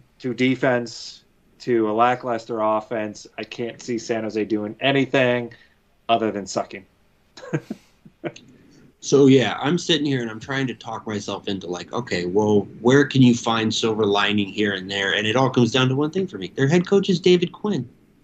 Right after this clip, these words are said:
Speaker 2: Like, they're, they're gonna fucking, they're gonna suck. And, and, and to Eddie's point,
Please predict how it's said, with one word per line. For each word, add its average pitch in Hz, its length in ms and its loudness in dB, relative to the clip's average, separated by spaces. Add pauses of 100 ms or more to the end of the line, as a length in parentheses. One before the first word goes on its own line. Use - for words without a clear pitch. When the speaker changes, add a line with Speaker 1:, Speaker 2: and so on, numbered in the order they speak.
(120)
Speaker 2:
Like, 135 280 -2
they're, 165 160 2
they're 170 200 -4
gonna 190 180 -2
fucking, 196 500 -6 (300)
they're 202 120 -8
gonna 208 160 -2
suck. - 500 -12 (500)
And, 127 220 -8
and, 156 260 2 (680)
and 175 260 6
to - 280 0
Eddie's 175 320 0
point, 127 460 0